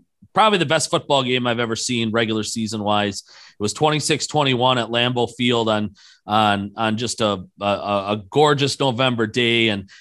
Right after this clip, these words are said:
and Rodgers, Rodgers got a little bit better of, of Brady that day. Davante Adams had a big game as a, as a, as a rookie, but Brady's got him the last three times, Gary. Um, he got him in prime time in twenty eighteen on a Sunday night. And he obviously won the N F C Championship game in twenty twenty.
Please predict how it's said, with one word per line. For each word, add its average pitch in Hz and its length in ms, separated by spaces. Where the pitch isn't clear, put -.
and 107 140
Rodgers, 123 640
Rodgers 123 400
got 120 160
a - 20
little 131 220
bit 135 180
better 123 320
of, 104 160
of 110 240
Brady 120 300
that 117 220
day. 120 160
Davante 113 460
Adams 117 280
had 113 100
a 104 40
big 107 220
game 117 280
as 95 140
a, 92 100
as 107 200
a, 98 140
as 110 200
a 98 60
rookie, 127 340
but 107 220
Brady's 175 340
got 196 180
him 202 100
the 180 80
last 175 300
three 165 160
times, 160 400
Gary. 110 380
Um, 113 240
he 120 80
got 131 180
him 123 100
in 113 100
prime 147 320
time 147 340
in 131 80
twenty 135 400
eighteen 143 560
on 117 120
a 113 60
Sunday 135 420
night. 135 400
And 110 280
he 117 100
obviously 131 380
won 127 160
the 123 100
N 127 100
F 120 100
C 123 120
Championship 139 680
game 131 240
in 117 60
twenty 127 320
twenty. 135 480